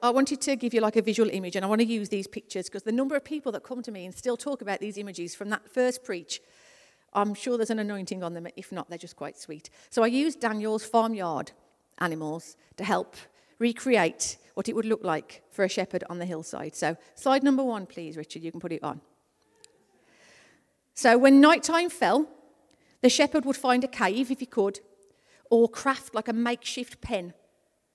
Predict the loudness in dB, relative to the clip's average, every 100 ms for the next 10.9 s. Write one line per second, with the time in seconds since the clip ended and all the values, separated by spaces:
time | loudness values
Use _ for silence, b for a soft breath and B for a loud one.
0 | _ -10 -6 -4 -4 -6 -8 -2 -2 -2
1 | -4 -6 -6 -8 -8 -8 -8 -10 -12 -20
2 | _ _ 0 0 -2 -10 -20 _ -20 _
3 | -8 -6 2 0 2 -6 -2 -2 -2 -6
4 | -6 -4 -4 -6 -2 -2 0 0 2 2
5 | 0 -4 -6 -6 -10 -8 -6 -4 0 2
6 | 2 2 0 -2 -10 -2 -2 -2 -4 -6
7 | -4 -6 -6 -6 -10 -10 -16 -16 _ b
8 | b b b b b 0 2 6 4 4
9 | -6 -20 _ _ _ _ _ -6 -4 0
10 | 2 4 4 4 4 2 0 -2